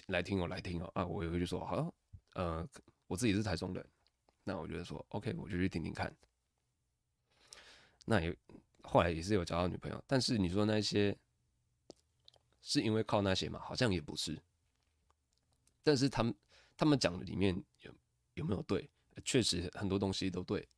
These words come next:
嗯，所以我觉得实战真的是比，比理论重要太多了啦。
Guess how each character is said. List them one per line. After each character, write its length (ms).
嗯， 720
所 180
以 240
我 80
觉 140
得 500
实 400
战 320
真 160
的 100
是 240
比， 420
比 880
理 180
论 260
重 200
要 160
太 240
多 220
了 80
啦。 200